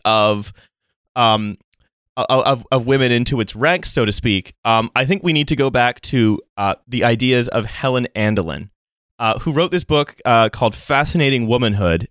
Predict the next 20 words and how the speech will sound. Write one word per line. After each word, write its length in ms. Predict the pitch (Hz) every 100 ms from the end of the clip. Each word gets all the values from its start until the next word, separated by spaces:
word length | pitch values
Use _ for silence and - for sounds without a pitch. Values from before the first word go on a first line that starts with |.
| -
uh, 180 | 98 -
in 80 |
the 60 | 104
mid-century. 720 | 98 98 - 101 - 78 90 - _ _
And 100 | -
it's 140 | 127 -
like 160 | 143 139
an 120 | 131
anti-feminist 760 | 139 139 135 156 139 120 123 120
manifesto 680 | 123 110 131 123 - 107 98
by, 600 | - 104 98 98 98 98 -
by 160 | 95
this 220 | 92 92 -
woman. 280 | 90 87 - _ _ - - _
She 100 | -
says, 220 | 151 139 113
"One 260 | 143 226
need 200 | 208 208
is 100 | 185
fundamental. 720 | - 156 147 117 107 95 82